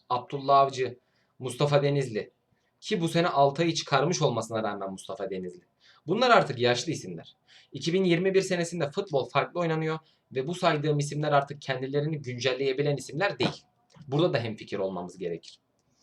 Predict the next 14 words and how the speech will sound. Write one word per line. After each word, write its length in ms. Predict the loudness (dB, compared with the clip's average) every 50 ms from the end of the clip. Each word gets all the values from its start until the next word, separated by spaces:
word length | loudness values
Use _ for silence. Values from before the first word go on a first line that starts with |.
| -20 -20 _ _ _ _
He, 300 | 0 0 0 2 2 4
bana 220 | 4 4 4 2
diyeceksiniz 560 | 0 -2 -2 -2 -2 -2 -4 -6 -6 -6 -8
ki 100 | -10 -10
işte 520 | -10 -10 -6 -4 -2 -2 -2 -2 -4 -8 -14 _ _ _ _ _ _ _ _ _ _ _ _ _ _ _ _
Fatih 400 | _ 0 2 2 2 0 -4 -4
Terim 260 | -4 -4 -4 -4 -4 -4
şöyle 300 | -4 -2 -2 -2 -2 -4
kariyerli, 480 | -4 -4 -4 -2 -2 -4 -4 -4 -4
şöyle 340 | -2 -2 -2 -2 -2 -4 -4
başarılı, 460 | -4 -4 -4 -4 -6 -8 -8 -8 -8
Şenol 320 | -6 -4 -4 -4 -4 -6 -6
Güneş 240 | -8 -8 -8 -8
şöyle. 360 | -8 -8 -8 -8 -8 -10 -14